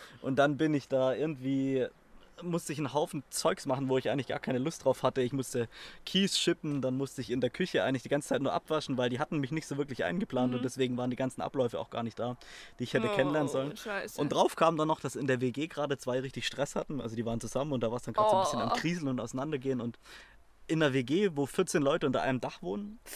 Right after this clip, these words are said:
Speaker 1: und das, zwei haben eine Beziehungskrise.
Speaker 2: Da ist direkt dicke Luft.
Speaker 1: Das ist dicke Luft für alle.
Speaker 2: Mhm.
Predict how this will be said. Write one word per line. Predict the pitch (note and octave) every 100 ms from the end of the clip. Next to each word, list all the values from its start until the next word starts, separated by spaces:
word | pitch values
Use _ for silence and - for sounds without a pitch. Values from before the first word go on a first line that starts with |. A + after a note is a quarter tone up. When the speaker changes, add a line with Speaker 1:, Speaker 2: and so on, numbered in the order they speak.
| - - - - -
Speaker 1:
und | E3
das, | D#3 - - -
zwei | - D#3 F#3
haben | F3
eine | D#3+
Beziehungskrise. | C3+ - E3+ C3 - A#2 A#2+ G3+ -
Speaker 2:
Da | B3+
ist | C#4 -
direkt | C4+ C4+ C4 C#4+
dicke | A#3+
Luft. | B3 B3+ C4 - - - - -
Speaker 1:
Das | C3+
ist | C3 -
dicke | B2+
Luft | B2+ -
für | -
alle. | - G#2 -
Speaker 2:
Mhm. | B3+ A#3 B3 C4